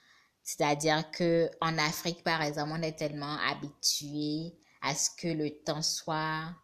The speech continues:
plus ou moins stable. C'est-à-dire, c'est vrai, il pleut, il fait soleil, c'est alternatif. Mais en même temps, c'est,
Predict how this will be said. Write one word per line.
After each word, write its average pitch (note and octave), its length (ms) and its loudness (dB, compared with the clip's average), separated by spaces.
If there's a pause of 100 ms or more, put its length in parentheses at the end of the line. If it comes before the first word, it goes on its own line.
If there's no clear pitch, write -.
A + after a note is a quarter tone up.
(240)
plus F#3 220 2
ou - 20 -2
moins C#3+ 220 -6
stable. C3+ 640 0
C'est-à-dire, C#3+ 880 0 (280)
c'est D#3 180 4
vrai, C#3+ 420 4
il E3 120 -6
pleut, D3+ 800 4
il D3+ 100 -8
fait D3 200 0
soleil, C#3+ 640 2
c'est C3+ 460 -2 (220)
alternatif. C#3+ 1200 -2 (1200)
Mais E3 260 2
en D#3 120 2
même E3+ 260 2 (120)
temps, F#3+ 440 0 (640)
c'est, E3 920 0